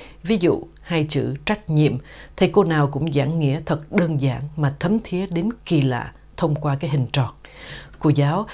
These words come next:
vẽ lên bảng một hình tròn và nói là chỉ khuyết một tí xíu thôi thì cũng là không tròn trách nhiệm. Chúng tôi không được dạy thiếu trách nhiệm. Biết thế nào là thiếu với là đủ. Trách nhiệm mà.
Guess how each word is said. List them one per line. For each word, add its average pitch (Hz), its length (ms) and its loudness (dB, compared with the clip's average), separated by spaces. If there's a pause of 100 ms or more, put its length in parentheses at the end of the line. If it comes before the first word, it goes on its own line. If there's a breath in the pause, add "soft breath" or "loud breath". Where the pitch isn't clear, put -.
(160 loud breath)
vẽ 151 260 2
lên 196 200 2
bảng 147 260 0
một 170 140 -2
hình 151 180 2
tròn 147 280 2
và 135 120 2
nói 156 420 2
là 151 220 0 (440 soft breath)
chỉ 156 300 4
khuyết 269 320 2
một 156 240 2
tí 196 120 2
xíu 214 420 -2
thôi 175 360 -2 (240)
thì 139 280 0
cũng 143 260 -4
là 151 260 -2 (180)
không 147 300 0
tròn 123 280 -2
trách 151 180 -4
nhiệm. 139 180 0 (640 loud breath)
Chúng 220 140 -2
tôi 175 380 2 (200 loud breath)
không 202 200 2
được 156 200 2
dạy 131 380 0
thiếu 160 320 0
trách 208 180 -4
nhiệm. 127 200 -2 (540 loud breath)
Biết 269 200 2
thế 294 100 6
nào 208 300 4
là 185 160 4
thiếu 269 280 0
với 277 140 2
là 240 120 0
đủ. 175 380 4 (540)
Trách 202 160 2
nhiệm 185 340 4
mà. 196 300 -2